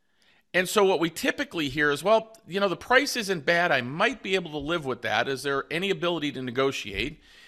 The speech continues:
And you just have to answer, say, "Unfortunately, there's not. These are investors, and they're looking to make money, and they're taking all the risk. So they don't really allow that." The next one is, "Well, the fees are too high," 'cause the fees could be anywhere from seven to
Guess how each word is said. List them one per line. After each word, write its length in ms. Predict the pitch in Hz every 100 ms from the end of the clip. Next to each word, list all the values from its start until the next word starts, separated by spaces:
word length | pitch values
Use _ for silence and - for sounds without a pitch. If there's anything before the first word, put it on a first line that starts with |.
| - -
And 100 | 190
you 60 |
just 140 | 220 226
have 140 | 214
to 120 | 220
answer, 300 | 143 151 156
say, 200 | 151 165 -
"Unfortunately, 640 | 156 - 196 208 - 214
there's 240 | 196 156 131
not. 280 | 117 123
These 160 | 151 143
are 80 | 139
investors, 560 | 120 127 139 - 196
and 120 | 185 185
they're 300 | 190 175 -
looking 360 | 131 143 151 180
to 80 | 170
make 180 | 175 -
money, 280 | 127 127
and 100 | 147
they're 140 | 127 143
taking 380 | 165 156 156 135
all 200 | 139 139
the 80 |
risk. 500 | 143 202 139 - - _ _ _ _ _ -
So 540 | - 190 185 180 156
they 80 | 165
don't 180 | 190 -
really 280 | 175 175 160
allow 320 | 151 147 135
that." 320 | 107 98 - _ _ _ _ _ _ _ _ -
The 100 | 175
next 320 | 202 240 -
one 100 | 233
is, 180 | 190 165
"Well, 120 | 185
the 100 | 156
fees 360 | - 233 214 160
are 100 | 143
too 200 | 143 120
high," 220 | 113 110
'cause 160 | 170
the 80 | 196
fees 300 | - 208 285
could 160 | - 170
be 120 | 156
anywhere 280 | 156 160 156
from 160 | 156
seven 400 | 135 170 160 156
to 340 | 139 131 127